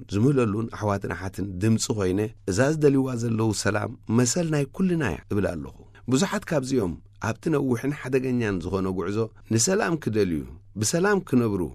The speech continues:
ህይወቶም ኣብ ኣውጋ ዕዳጋ ዘውረዱ ክንደይ ድኻምን ስቃይን ተቐበሉ እዮም። ኣብዛ ሓድሽ ዓመት እምበኣርከስ ንስለ ሰላም ብልክሲ ክሰርሑን ዓለምና ተሓጋጋዚትን ተቐባሊትን ከም ትኸውን ክትገብሩ በዓል ተስፋ እየ። ሓደራ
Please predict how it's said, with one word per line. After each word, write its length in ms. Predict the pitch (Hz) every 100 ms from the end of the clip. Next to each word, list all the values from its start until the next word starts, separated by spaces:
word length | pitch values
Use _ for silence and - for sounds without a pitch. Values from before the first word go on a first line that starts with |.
| - -
ህይወቶም 480 | 107 131 127 143 127
ኣብ 140 | 123
ኣውጋ 200 | 117 107 92
ዕዳጋ 280 | 110 113 139
ዘውረዱ 380 | 107 101 98 98 104 - -
ክንደይ 320 | 92 90 143
ድኻምን 360 | 139 117 117 98
ስቃይን 360 | - 85 95
ተቐበሉ 360 | - 82 85 113
እዮም። 200 | 80 67 - - - -
ኣብዛ 180 | 80 95
ሓድሽ 300 | 117 104 101
ዓመት 280 | 87 101 87
እምበኣርከስ 540 | 90 87 82 - 85 - -
ንስለ 340 | 98 104 160 196
ሰላም 340 | 185 160 87 62 - - 95
ብልክሲ 340 | 95 95 - 123
ክሰርሑን 540 | 113 87 80 - 92 104 - -
ዓለምና 380 | 117 127 127 131 - -
ተሓጋጋዚትን 920 | - 113 110 107 104 95 92 - 95 95 - -
ተቐባሊትን 680 | - 131 135 135 117 117 104
ከም 220 | - 90 85
ትኸውን 360 | - 92 92
ክትገብሩ 420 | - 95 92 80 92 - -
በዓል 240 | 110 147
ተስፋ 240 | 151 - 117
እየ። 180 | 69 - - - - -
ሓደራ 340 | - 208 180